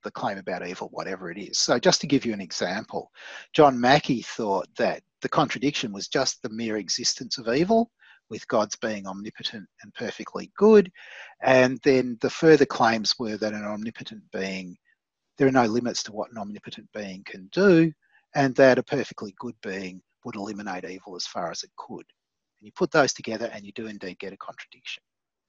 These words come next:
Right, so that's the that's the co-, and there are more complicated arguments you can make where you add in more attributes and maybe you bump up the,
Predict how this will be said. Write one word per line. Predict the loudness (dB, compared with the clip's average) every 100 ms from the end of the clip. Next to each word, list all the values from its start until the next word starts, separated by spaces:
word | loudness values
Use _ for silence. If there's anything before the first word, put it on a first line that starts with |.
| -20
Right, | -20
so | -14 -10 -4
that's | -4 -4 -4
the | -4 -4 -6 _ _ _ 0
that's | 2 2
the | 0
co-, | -8 -6
and | -6 -6 -10 -14 -18 -20 _
there | 8
are | 10
more | 8
complicated | 8 4 4 4 4 4
arguments | 4 2 0 -8 -8 -10
you |
can | -10 -8
make | -2 -2 -2 -8
where | -8
you | -4
add | -2 -4
in | -8
more | -8 -6 -4
attributes | -4 -6 -8 -12 -10 -10 -2 -2 -2 -10 -20 -18 -12
and | -4
maybe | -4 -4 -8
you | -12 -4 0
bump | 0 -2 -6
up | -6 -10 _ -12
the, | -12